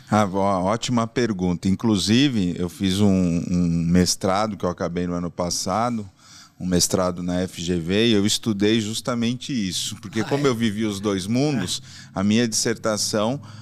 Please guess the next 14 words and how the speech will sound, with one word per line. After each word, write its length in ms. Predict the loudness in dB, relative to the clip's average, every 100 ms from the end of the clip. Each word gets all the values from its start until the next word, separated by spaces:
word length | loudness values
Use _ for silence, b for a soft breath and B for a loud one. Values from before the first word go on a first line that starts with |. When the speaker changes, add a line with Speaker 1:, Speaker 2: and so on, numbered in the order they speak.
| B B
Speaker 1:
foi 280 | -8 0 2
um 80 | 2
estudo 400 | 0 0 -2 -2
de 160 | -4 -2
caso, 560 | 0 0 0 -2 -8 -12 B B
mas 240 | -2 0 0
falando 680 | 0 0 2 2 0 -2 -2
sobre 480 | 0 0 0 -2 0
vantagens 640 | 0 -2 0 0 -2 -6
e 60 | -8
desvantagens 800 | -6 -4 -4 -2 -2 -2 -4
desses 360 | 0 0 0 0
dois 280 | 4 4 6
mundos. 400 | 4 4 2